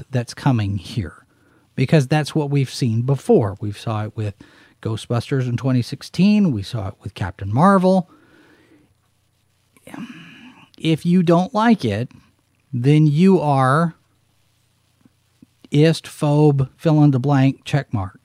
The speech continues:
And I have to wonder, because you've got these articles that have been coming out over the last few weeks about toxic fandom. It just feels like they're building a narrative here.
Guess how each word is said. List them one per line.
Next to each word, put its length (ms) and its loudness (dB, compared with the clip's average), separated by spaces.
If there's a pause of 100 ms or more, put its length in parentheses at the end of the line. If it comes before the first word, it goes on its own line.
(960)
And 680 2 (340)
I 140 -2
have 640 -4
to 120 2
wonder, 680 0 (440)
because 400 -2
you've 140 -4
got 240 -2
these 220 -2
articles 600 -2
that 80 -4
have 100 -4
been 100 2
coming 260 2
out 180 2
over 120 -2
the 80 -6
last 300 -6
few 180 -6
weeks 220 -10
about 280 -10
toxic 520 -4
fandom. 720 -6 (580)
It 80 -2
just 240 2
feels 260 4
like 180 0
they're 120 2
building 340 0
a 40 2
narrative 480 -4
here. 260 -18